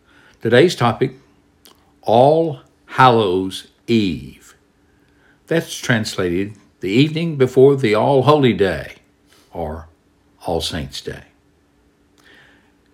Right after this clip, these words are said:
How does a late, how does a day before a major remembrance or celebration day become so well known,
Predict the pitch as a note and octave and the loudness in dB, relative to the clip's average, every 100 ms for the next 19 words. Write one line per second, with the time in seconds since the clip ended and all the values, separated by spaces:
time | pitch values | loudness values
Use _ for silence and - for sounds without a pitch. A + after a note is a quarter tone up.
0 | _ _ A#3+ C4 D#3 A#2+ A2+ G2+ - _ | _ _ 0 4 4 6 6 4 0 _
1 | - - A3 F3+ B2+ G2 A#2+ G#2 E2 D#2 | -10 0 2 4 2 4 4 4 2 -2
2 | F2 A#2 C3 G2 F2+ G#2 D3 C3 C3+ A#2+ | -6 -2 2 2 4 4 4 6 6 8
3 | A#2 A2 F2+ F#2 F#2+ F2 - A#2+ A#2 F#2 | 6 2 0 -4 -4 -6 -2 0 0 2
4 | A2 A2+ F#2 E2 E2 D#2 F2 G2+ B2 A#2+ | 0 0 -6 -6 -4 -4 -6 -6 -4 -2
5 | A#2 - C#3+ D3 D3 C#3+ C#3 C3+ A2+ D#2+ | -4 -2 0 2 4 4 4 4 2 -2
6 | D#2+ G#2+ | -6 -8